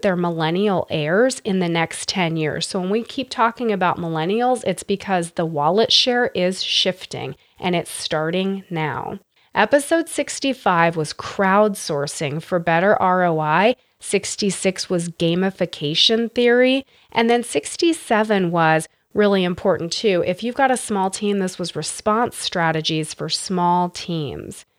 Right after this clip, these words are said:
Episode sixty-eight, we talked about calculating holiday staffing needs.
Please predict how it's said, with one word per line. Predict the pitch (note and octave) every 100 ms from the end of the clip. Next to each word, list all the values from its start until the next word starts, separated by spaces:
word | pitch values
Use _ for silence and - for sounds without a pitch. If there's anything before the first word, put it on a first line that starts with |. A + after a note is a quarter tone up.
| _ -
Episode | G3 G3+ B3+ C4 B3+
sixty-eight, | - C4+ - C#4 A#3+ G#3
we | A3
talked | G#3 F#3+ F3+
about | G3 D#3+ D#2
calculating | - G#3+ A3 - A#3 G3 F3+ E3+
holiday | E3 - E3+ E3+ G3 F#3 D#3+
staffing | - - E3+ D#3 - A3+ A3
needs. | A3+ A3+ A#3